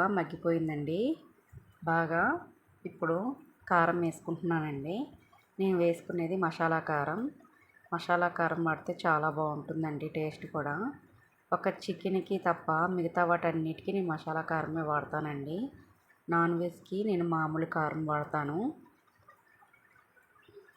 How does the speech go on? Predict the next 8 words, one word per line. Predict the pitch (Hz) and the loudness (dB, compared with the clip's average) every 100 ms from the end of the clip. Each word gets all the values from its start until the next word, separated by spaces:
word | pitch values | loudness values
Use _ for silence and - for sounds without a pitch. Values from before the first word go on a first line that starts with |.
| - _ _ _ _ _ _ _ _ _ _ _ _ _ _ _ - - | -20 _ _ _ _ _ _ _ _ _ _ _ _ _ _ _ -20 -6
ఇలా | 175 165 156 - | -2 0 -2 2
కారం, | 165 156 165 180 190 - - - _ - | 2 4 2 0 -4 -8 -18 -20 _ -20
ఉప్పు | - 180 175 | -4 -2 2
కూడా | 175 175 | 2 4
వేసుకోండి | 170 170 - 156 143 165 254 339 - - | 2 2 -2 -4 0 0 2 2 -2 -8
మీ | 175 175 | -4 2
టేస్ట్కి | 165 165 - 170 | 0 0 -6 -2
తగ్గట్టు. | 156 147 151 - 156 | -2 -2 -8 -4 -4